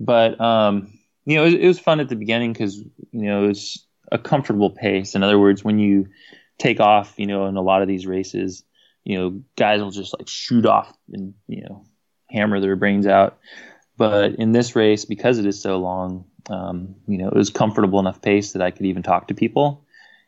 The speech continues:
And so I got to know if maybe, like, um, a dozen people at the beginning of the race,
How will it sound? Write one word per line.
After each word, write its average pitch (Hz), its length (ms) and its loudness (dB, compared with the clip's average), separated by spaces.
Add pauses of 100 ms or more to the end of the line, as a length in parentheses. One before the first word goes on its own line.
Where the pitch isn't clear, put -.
(100)
And 104 180 0
so 92 640 0
I 104 120 0
got 104 200 0
to - 80 -6
know 98 380 2
if 95 220 -12
maybe, 95 400 -2
like, 90 400 -2
um, 92 380 -4 (600)
a 104 80 0
dozen 101 380 4
people 98 600 0 (400)
at 95 140 -12
the 95 80 -6
beginning 98 340 2
of 90 60 -2
the 90 80 2
race, 98 520 0